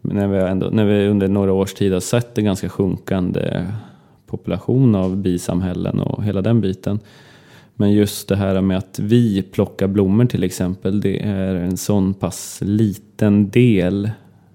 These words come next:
i det hela. Så just till fördel för andra djur att man ska låta det vara, så är det,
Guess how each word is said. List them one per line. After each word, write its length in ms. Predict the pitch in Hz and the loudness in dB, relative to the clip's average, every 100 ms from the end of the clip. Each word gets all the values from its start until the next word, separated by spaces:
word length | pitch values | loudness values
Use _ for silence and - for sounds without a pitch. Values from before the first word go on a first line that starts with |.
| _ _ | _ _
i 220 | 107 107 | 0 2
det 100 | 95 | 2
hela. 540 | 95 95 90 92 98 104 - _ - _ - _ _ | 2 0 -2 -2 -2 -2 -6 _ -20 _ -20 _ _
Så 260 | - - | -10 -2
just 380 | 98 98 - - _ - - _ _ - - - - - - - _ | 2 2 -2 -12 _ -20 -20 _ _ -20 -20 -20 -20 -20 -20 -20 _
till 640 | - 104 95 92 92 92 | 0 2 4 2 2 0
fördel 480 | 98 110 101 95 95 | 0 2 2 2 -2
för 140 | - 101 | 0 0
andra 300 | 98 95 98 | 2 2 0
djur 360 | 110 127 104 | 2 2 2
att 140 | 95 - | 0 -2
man 100 | 92 | -6
ska 140 | - | -4
låta 340 | 95 92 - 92 | -2 -2 -2 -4
det 60 | |
vara, 180 | 90 92 | -2 -4
så 200 | - 95 | -2 0
är 140 | 95 | 2
det, 200 | 90 92 | 0 -2